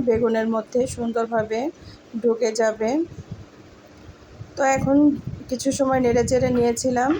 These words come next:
এখন আমি এখানে দেড় কাপের মতো পানি দিয়ে দিব ঝোলের জন্য। বেগুনগুলো সেদ্ধ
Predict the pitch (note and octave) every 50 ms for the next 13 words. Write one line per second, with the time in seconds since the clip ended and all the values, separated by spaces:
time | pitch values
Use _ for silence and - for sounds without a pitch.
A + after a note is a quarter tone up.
0 | - - - - - - - - - B3 B3 B3+ C#4 C4+ C4+ C4 B3+ B3+ B3 B3
1 | A#3+ B3 B3 A#3+ A#3+ A#3 A3+ C4 D4 D#4 B3 - - - - - - G#3+ G#3+ G#3+
2 | A#3 A#3+ A#3+ A#3 A#3 A#3 A#3+ A#3+ A#3 A#3 A3+ A3+ A#3+ B3+ B3 - G#3+ G#3 A3 A3
3 | G#3+ A3+ A3+ A3 A3 A#3 A3 A3 A#3 A#3+ C#4 D#4 D4 - - A#3 G#3+ A3 A3 G#3+
4 | - A#3+ A3 A3 A3 G#3+ A#3 C4 D#4 F#4 - - - - - - - - - -
5 | - - - - - - - - - - - - - - - - - - - -
6 | - - A3 A3 C4 C4+ B3+ C4+ C4 C4+ C4 C#4 C4 C4 C4+ C4+ D4 C#4+ C#4+ -
7 | A#3+ A#3 A3+